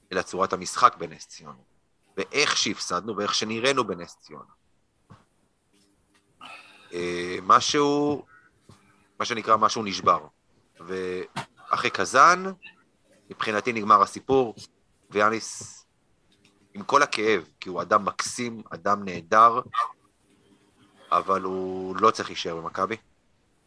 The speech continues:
אלא אם כן באמת הוא יכול, ואני, אני אחזור בסוף למה שאתה שאלת, גיא, אם יאניס יכול להציל פה משהו,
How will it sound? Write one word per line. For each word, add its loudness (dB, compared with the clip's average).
אלא 2
אם -6
כן -2
באמת 0
הוא -4
יכול, 0
ואני, -2
אני 0
אחזור 4
בסוף 0
למה 4
שאתה 4
שאלת, 2
גיא, 0
אם -2
יאניס -6
יכול 2
להציל -2
פה -4
משהו, 6